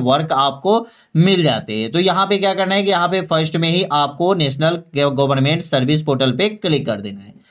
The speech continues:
चलिए दोस्तों, जैसे ही हम क्लिक करते हैं, क्लिक करने के बाद जब यहाँ पे आप आएंगे तो यहाँ पे दोस्तों देख सकते हैं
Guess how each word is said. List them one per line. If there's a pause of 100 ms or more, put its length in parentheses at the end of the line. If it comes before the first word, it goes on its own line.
(140)
चलिए
दोस्तों,
जैसे
ही
हम (140)
क्लिक
करते
हैं,
क्लिक
करने
के
बाद
जब
यहाँ
पे
आप
आएंगे (220)
तो
यहाँ
पे
दोस्तों
देख
सकते
हैं